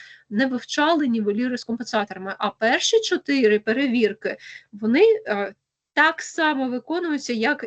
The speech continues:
і для нівелірів з рівнями. Отже, ми не будемо сьогодні на них, е, детально зупинятися, просто необхідно згадати. І тим паче, що у попередній лекції ви собі за-, занотували, законспектували ось ці моменти.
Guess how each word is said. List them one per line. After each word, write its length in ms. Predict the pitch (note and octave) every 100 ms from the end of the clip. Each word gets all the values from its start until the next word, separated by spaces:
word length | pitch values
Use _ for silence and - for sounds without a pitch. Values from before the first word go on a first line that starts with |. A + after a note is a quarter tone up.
| A3+
і 220 | B3+ C4+
для 200 | G#3+ A#3+
нівелірів 640 | A#3+ G#3+ G3 G#3+ A#3 A3+
з 80 | A3
рівнями. 480 | A3+ G3+ F3+ E3+ - - - -
Отже, 320 | B3+ F#4+ D#4+
ми 220 | A#3+ C4 E4+
не 100 | E4
будемо 480 | D4+ D#4 A#3 G#3+
сьогодні 560 | G#3+ G#3+ G#3 A#3 G#4 C4+
на 140 | G3+
них, 440 | F#3+ G#3+ D4+ - -
е, 140 | G#3 F#3+
детально 480 | F#3+ B3 C4 A#3
зупинятися, 840 | G#3+ G#3+ G#3+ A#3+ F#4 G#4+ D#4+ - G#3+ - - -
просто 340 | - E4+ G4 C4+
необхідно 520 | B3 A3+ D#4+ D4 C4+
згадати. 760 | A#3 C4+ B3+ B3 G3 - F#3
І 240 | - G#3 F#3+
тим 180 | G3 G3
паче, 300 | B3 - C4
що 400 | - G#3+ G3 - _
у 80 | -
попередній 520 | G#3 G#3 A3+ A3+ G#3+
лекції 600 | G#3+ C4 F4+ - D4+ B3 - - -
ви 120 | A#3
собі 240 | D4 A3 A3+
за-, 300 | A3 B3+ C4
занотували, 720 | G#3+ A#3 A#3 A3 A3 D4+ D4+ A#3
законспектували 920 | G#3+ - A#3+ G#3+ - G#3 A#3+ C#4+ B3+
ось 220 | G#3+ -
ці 120 | -
моменти. 460 | A#3+ A3 F#3 F3+